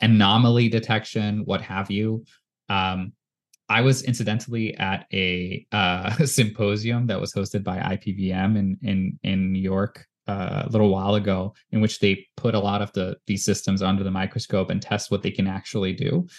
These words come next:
It's very funny when you find out that some of the most advanced or so-called advanced systems of facial recognition see gender as, you know, just along the metrics as a, as a,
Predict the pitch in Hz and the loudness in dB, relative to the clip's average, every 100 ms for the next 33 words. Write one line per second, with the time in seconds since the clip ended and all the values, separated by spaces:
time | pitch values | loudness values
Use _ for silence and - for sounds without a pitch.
0 | - - _ 120 123 175 175 - 120 127 | -20 -20 _ 6 8 8 6 4 6 6
1 | 113 104 - _ - 107 101 - 101 104 | 6 2 -6 _ -4 0 0 -2 0 0
2 | 101 98 92 - - 92 - 104 101 98 | 2 0 -4 -8 -6 -4 0 0 2 0
3 | - 95 95 95 101 98 - - _ - | -2 -4 0 2 2 0 -6 -12 _ -6
4 | 98 107 98 101 92 98 98 98 98 - | -2 0 0 0 -2 -4 -2 0 -2 -4
5 | 107 - 101 98 - 95 - 98 98 95 | -6 -4 -4 -4 -2 -4 -2 -4 -2 -2
6 | 95 - 101 98 - - _ _ _ - | -2 0 -2 -2 -6 -20 _ _ _ 0
7 | 123 117 107 120 131 131 - 104 101 98 | 2 6 6 8 8 6 2 0 2 0
8 | - - _ 110 95 90 - - 107 - | -4 -12 _ -4 -4 -4 -4 -2 -2 0
9 | 107 98 104 98 92 98 151 160 - - | 2 4 4 2 0 0 2 0 0 -2
10 | 104 101 104 104 | 0 0 -2 -4